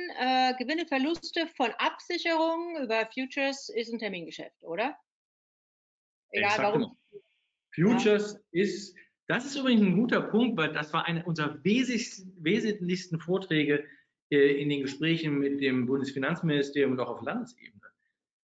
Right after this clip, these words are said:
Speaker 2: Wir reißen im Endeffekt Geschäfte auseinander. Wir haben ein Basisgeschäft und wir sichern das ab, über was auch immer und mit was
Speaker 1: Mhm.
Speaker 2: auch immer. Und eigentlich gehört dieses Geschäft ja zusammen.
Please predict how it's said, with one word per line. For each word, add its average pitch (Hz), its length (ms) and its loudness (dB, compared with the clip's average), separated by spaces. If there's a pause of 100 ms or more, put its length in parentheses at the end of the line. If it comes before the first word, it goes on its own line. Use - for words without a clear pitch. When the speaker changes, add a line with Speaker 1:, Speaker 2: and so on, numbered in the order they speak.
(720)
Speaker 2:
Wir 156 300 4
reißen 240 640 0
im 170 160 -2
Endeffekt 208 720 0
Geschäfte 202 480 -2
auseinander. 165 680 0
Wir 135 140 2
haben 165 100 0
ein 151 140 -2
Basisgeschäft 208 680 -2
und 160 120 -4
wir 156 100 0
sichern 196 280 -2
das 160 180 -2
ab, 196 220 -4 (500)
über 156 220 0
was 185 160 2
auch 175 160 2
immer 165 380 -2 (400)
und 143 140 0
mit 202 180 4
was 113 140 0
Speaker 1:
Mhm. 277 80 2
Speaker 2:
auch - 120 -8
immer. 104 220 -14 (460)
Und 143 100 -2
eigentlich 196 300 2
gehört 190 240 4
dieses 240 180 0
Geschäft 220 400 -2
ja 202 100 2
zusammen. 190 540 -2